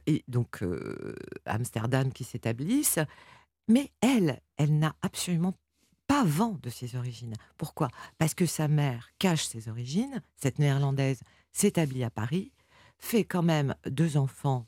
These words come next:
qui meurent, euh, nés, et ensuite va faire trois bâtardes, puisque son métier, c'est demi-mondaine, c'est cocotte, et qu'à l'époque, euh, bah, quand on est enceinte, on est enceinte. Donc il faut imaginer cette gamine, comme je vous le décrivais,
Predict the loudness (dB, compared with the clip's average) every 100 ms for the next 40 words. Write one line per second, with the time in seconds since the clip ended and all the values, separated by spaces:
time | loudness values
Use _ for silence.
0 | _ -2 2 2 -2 _ _ -8 -8 -8
1 | -12 -2 2 2 0 -4 _ _ -20 -20
2 | 2 4 4 0 -2 -2 -2 -4 -4 -8
3 | -2 0 0 0 -2 -2 -4 -6 -10 -20
4 | -4 -2 -2 0 2 2 0 -6 -6 -6
5 | 0 2 4 4 2 2 0 -2 -4 -4
6 | -2 -2 0 -2 -4 -18 _ _ -2 0
7 | 0 0 0 0 0 0 2 2 0 -2
8 | -2 -2 -2 -4 -4 -4 -4 -4 -2 0
9 | -2 -4 -10 -20 -20 -20 -4 0 2 0
10 | -2 -4 0 0 2 2 2 2 -2 0
11 | 2 4 6 4 4 2 2 2 -2 -2
12 | -2 -2 0 0